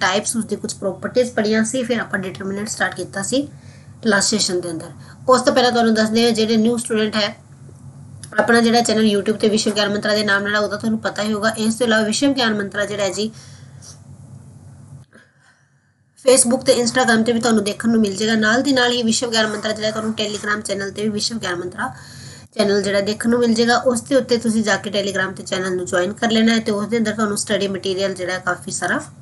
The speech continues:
ਮਿਲ ਜਾਵੇਗਾ। ਇਸ ਤੋਂ ਇਲਾਵਾ ਤੁਹਾਡੀ ਕੋਈ ਵੀ ਕੁਐਰੀ ਹੋਵੇ ਤਾਂ ਤੁਸੀਂ ਨਾਈਨ ਟ੍ਰਿਪਲ ਵਨ ਫਾਈਵ ਟ੍ਰਿਪਲ ਜ਼ੀਰੋ ਵਨ ਸੈਵਨ 'ਤੇ ਕਾਲ ਕਰਕੇ ਜਿਹੜੀ ਆਪਣੀ ਕੁਐਰੀ ਨੂੰ clear ਕਰ ਸਕਦੇ ਹੋ। ਜਿਹੜੇ students ਨੇ ਅਜੇ ਤੱਕ ਚੈਨਲ ਨੂੰ subscribe ਨਹੀਂ ਕੀਤਾ, ਉਹ ਚੈਨਲ ਨੂੰ subscribe ਕਰ ਦੇਣ ਤੇ bell icon ਬਦਾ-,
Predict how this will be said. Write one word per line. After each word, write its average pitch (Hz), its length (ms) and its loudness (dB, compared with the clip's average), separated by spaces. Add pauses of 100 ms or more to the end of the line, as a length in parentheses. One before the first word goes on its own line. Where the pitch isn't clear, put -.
(180)
ਮਿਲ 220 200 4
ਜਾਵੇਗਾ। 170 460 -4 (1700)
ਇਸ 285 140 6
ਤੋਂ 311 120 6
ਇਲਾਵਾ 262 280 6
ਤੁਹਾਡੀ 254 260 4
ਕੋਈ 240 200 6
ਵੀ 240 80 0
ਕੁਐਰੀ 233 300 4
ਹੋਵੇ 226 120 4
ਤਾਂ 233 140 -4
ਤੁਸੀਂ 233 240 0
ਨਾਈਨ 220 260 2
ਟ੍ਰਿਪਲ 233 280 -4
ਵਨ 226 180 2
ਫਾਈਵ 214 220 0
ਟ੍ਰਿਪਲ 220 360 -2
ਜ਼ੀਰੋ 208 220 0
ਵਨ 208 180 -2
ਸੈਵਨ 208 260 -2
'ਤੇ 180 140 -6 (420)
ਕਾਲ 220 180 4
ਕਰਕੇ 214 240 -2
ਜਿਹੜੀ 202 160 0
ਆਪਣੀ 196 220 -2
ਕੁਐਰੀ 202 220 -2
ਨੂੰ 196 140 -2
clear 190 340 -4
ਕਰ 190 80 -4
ਸਕਦੇ 220 380 0
ਹੋ। 254 180 2 (580)
ਜਿਹੜੇ 247 240 8
students 247 440 2
ਨੇ 247 80 6
ਅਜੇ 233 200 2
ਤੱਕ 226 140 0
ਚੈਨਲ 226 180 4
ਨੂੰ 233 100 4
subscribe 220 460 2
ਨਹੀਂ 226 120 4
ਕੀਤਾ, 220 180 -2
ਉਹ 214 60 2
ਚੈਨਲ 220 160 2
ਨੂੰ 214 100 2
subscribe 202 460 -2
ਕਰ 202 120 0
ਦੇਣ 190 160 -4
ਤੇ 190 80 -4
bell 185 240 0
icon 190 260 -4
ਬਦਾ-, 180 220 -6